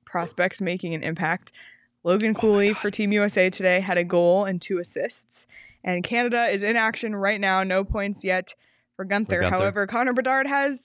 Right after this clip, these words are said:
Speaker 1: three points on three Canada goals so far. So maybe if the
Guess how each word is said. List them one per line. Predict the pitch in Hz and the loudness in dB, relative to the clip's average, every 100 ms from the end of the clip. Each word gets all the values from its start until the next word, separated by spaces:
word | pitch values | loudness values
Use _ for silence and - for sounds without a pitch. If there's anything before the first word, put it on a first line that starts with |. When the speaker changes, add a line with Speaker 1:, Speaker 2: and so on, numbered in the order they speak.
| - | -6
Speaker 1:
three | 294 392 | -2 -2
points | 233 214 214 | -2 -4 -4
on | 208 208 | -4 -6
three | - 262 294 285 | -6 -2 0 0
Canada | 247 - 208 214 | -2 -4 -2 -2
goals | 254 330 269 - | -2 0 -2 -4
so | - 165 | -4 -4
far. | - - - | -6 -8 -10
So | - - 185 190 - - - _ | -6 2 2 2 -4 -20 -20 _
maybe | 208 269 285 262 | 2 2 4 2
if | 214 214 - | 2 2 -2
the | 202 202 196 | -4 0 -2